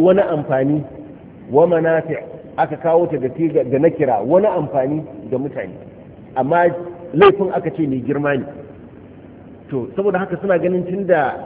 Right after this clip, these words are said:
akwai amfani suka ce, "To mu za mu sha ta dan amfanin da ke ciki ba dan laifin ba." Amfanin muke nema ba laifin ba. Saboda haka suka ci gaba da sha. Sayyidina Umar ya ce, "Allahumma bayyin lana fil khamri bayanan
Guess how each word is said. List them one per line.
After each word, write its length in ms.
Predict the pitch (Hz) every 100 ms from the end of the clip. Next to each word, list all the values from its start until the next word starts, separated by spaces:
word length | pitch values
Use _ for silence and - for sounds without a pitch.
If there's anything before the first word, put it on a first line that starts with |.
| - -
akwai 280 | 131 - 190
amfani 400 | 180 160 151 185
suka 160 | 190 185
ce, 80 | 165
"To 140 | 160
mu 140 | 170 196
za 100 | 214
mu 120 | 190 -
sha 160 | 170
ta 140 | 160 135 - - - - - - - - -
dan 200 | 113 180
amfanin 420 | 185 165 151 165 160
da 80 |
ke 160 | 135 131 -
ciki 300 | 185 214 160 -
ba 160 | 113 123
dan 160 | 143 156
laifin 300 | 147 131 113
ba." 100 | - - - - - - - - - - - - - -
Amfanin 480 | 131 135 143 165 196
muke 300 | 175 - 156
nema 260 | 185 208 180
ba 140 | 151
laifin 340 | 135 123 110
ba. 80 | 95 -
Saboda 200 | 160 160
haka 120 | 156 139
suka 140 | - 147
ci 60 |
gaba 200 | 131 123
da 80 | 113 101
sha. 160 | 110 - - - - - - - - - -
Sayyidina 320 | 165 156 160
Umar 240 | 160 165
ya 80 | 160
ce, 140 | 156 165
"Allahumma 420 | 135 147 156 143
bayyin 360 | 127 127 156 151
lana 240 | 139 135
fil 160 | 135 120
khamri 320 | 151 151 135
bayanan 400 | 117 120 123 113